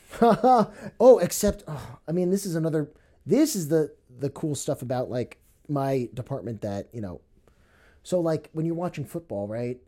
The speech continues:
and they put up, like, the score on the field, and, like, the camera moves around, and it actually looks like it's a real thing, right? Those are called augmented, uh, reality graphics, A R. And, like, that is the cool stuff that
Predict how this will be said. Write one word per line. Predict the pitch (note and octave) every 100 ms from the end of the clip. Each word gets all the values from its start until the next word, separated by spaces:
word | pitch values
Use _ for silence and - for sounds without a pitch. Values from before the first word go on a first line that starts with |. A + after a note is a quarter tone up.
| _ -
and | C#3 C#3+ C3 - _ _ -
they | D3
put | - E3
up, | D#3+
like, | C3+
the | -
score | - D3 D3 D#3+ E3+ D#3+ _ _ _ _ _ _ _ _
on | C3 D#3
the | D3
field, | - D#3 D#3 F3+ E3+ _ _ _ -
and, | D3+
like, | C#3+
the | -
camera | - D#3 D#3 C#3+ - _ _
moves | C3 C#3 C#3+ B2+
around, | B2+ C3 C#3 C#3+ C#3+
and | C3
it | C3+ B2+
actually | C3+ - C3
looks | C3+
like | C#3 B2+
it's | -
a |
real | A#2+ C#3+ C3+
thing, | - C3+ D3
right? | C3+ C#3+ - - - -
Those | C3
are |
called | C3+ C#3+ - -
augmented, | C3 C#3 A#2 A#2+ A#2 - _ _ _ -
uh, | A2+ G#2+
reality | A2+ A#2+ A#2+ B2+ G#2+
graphics, | G#2 F#2 G2 - - -
A | B2 B2
R. | A#2 G#2+ F#2+ F#2 _ - - _
And, | - D3
like, | C#3+ C3+ A#2+
that | B2 D#3+ F3+ G3 G3+ D#3+
is | D#3+
the | B2+ D3
cool | - D#3+
stuff | B2+ D3+ B2+
that | C#3+ B2 -